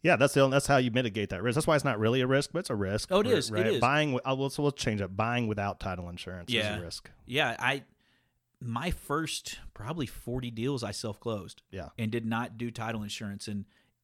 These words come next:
Speaker 2: it, like, I, that was the one thing that really made me stay up at night starting this new company. You know, we, A, I lost my job and was doing it full time,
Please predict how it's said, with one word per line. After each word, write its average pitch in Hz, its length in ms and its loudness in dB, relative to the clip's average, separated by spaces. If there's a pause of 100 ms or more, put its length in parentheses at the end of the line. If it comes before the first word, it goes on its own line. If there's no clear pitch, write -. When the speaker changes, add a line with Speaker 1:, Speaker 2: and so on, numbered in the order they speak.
Speaker 2:
it, 147 280 -2 (340)
like, 117 200 -8 (160)
I, 139 280 -4
that 170 160 -2
was 262 140 -2
the 151 60 0
one 143 200 -2
thing 143 300 -2 (160)
that 120 140 -4
really 135 260 0
made 120 180 0
me 117 60 0
stay 117 240 -2
up 113 100 -4
at 101 80 -4
night 101 200 -6
starting 113 300 -2
this 101 160 -2
new 107 80 -4
company. 107 460 -8 (400)
You 104 80 -4
know, 104 140 0
we, 117 160 -2 (420)
A, 139 340 6 (880)
I 110 60 2
lost 120 280 2
my 104 120 0
job 104 440 -2 (480)
and 113 140 0
was 110 100 0
doing 120 220 4
it 113 80 -2
full 113 180 -4
time, 113 380 -2